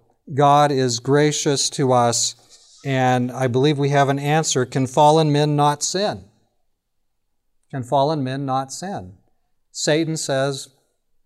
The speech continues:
"Of course they'll sin." God says,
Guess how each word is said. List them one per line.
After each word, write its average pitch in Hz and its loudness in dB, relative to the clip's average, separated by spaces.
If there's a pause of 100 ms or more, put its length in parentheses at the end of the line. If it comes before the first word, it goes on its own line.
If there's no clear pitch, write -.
(600)
"Of - -20
course 277 -2
they'll 123 -4
sin." 95 -14 (2500)
God 160 -2
says, 110 -12